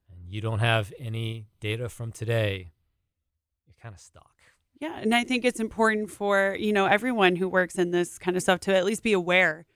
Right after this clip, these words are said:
Speaker 2: of the data behind their website and, like, what's the point of spending all this money having a website, running a business if you're not understanding what's going on underneath the hood?
Speaker 1: One hundred percent.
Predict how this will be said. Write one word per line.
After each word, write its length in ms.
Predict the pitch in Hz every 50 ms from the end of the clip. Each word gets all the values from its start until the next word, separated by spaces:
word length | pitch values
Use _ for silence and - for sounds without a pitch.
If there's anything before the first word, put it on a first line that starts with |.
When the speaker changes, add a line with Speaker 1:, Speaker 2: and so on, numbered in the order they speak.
| _ _ _
Speaker 2:
of 180 | - 202 185
the 100 | - 202
data 320 | 180 208 190 190 190 190 185
behind 640 | 185 180 170 170 185 180 175 175 175 180 175 - -
their 140 | 190 180 180
website 480 | 190 202 202 - - 190 185 185 185
and, 160 | 180 175 175 175
like, 160 | - - _ _ _ _ _
what's 200 | 240 247 240 -
the 100 | 285 233
point 300 | 208 240 240 233 233 220
of 160 | 214 208 180
spending 300 | - 233 214 196 208 208
all 80 | 190 190
this 220 | - 196 190 - 202
money 260 | 196 196 202 196 190
having 360 | 175 185 180 202 208 233 226 226
a 100 | 214 190
website, 520 | 190 185 180 175 - 190 175 180 185 - _ _ _ _ _ _
running 340 | 185 196 196 208 214 214 208
a 60 | 196
business 520 | 180 - 220 240 226 233 226 196 202 202 214
if 100 | 208 175
you're 120 | 185 190
not 200 | 185 190 185 185
understanding 1000 | - 113 185 185 185 185 - - - 202 196 214 214 196 185 180 175 180 190 - _ _ _ _ _ _ _ _ _ _ _
what's 460 | - 202 208 214 214 208 - - - _ - 190
going 300 | - 220 208 202 196 190
on 220 | 196 202 208 202 190
underneath 340 | - 190 190 190 190 185 -
the 100 | 185 175
hood? 360 | 202 208 190 - - - 202 - _ -
Speaker 1:
One 400 | 101 98 101 107 113 120 123 117 - _
hundred 420 | - 113 107 107 104 107 107 -
percent. 360 | _ 110 - - 95 82 80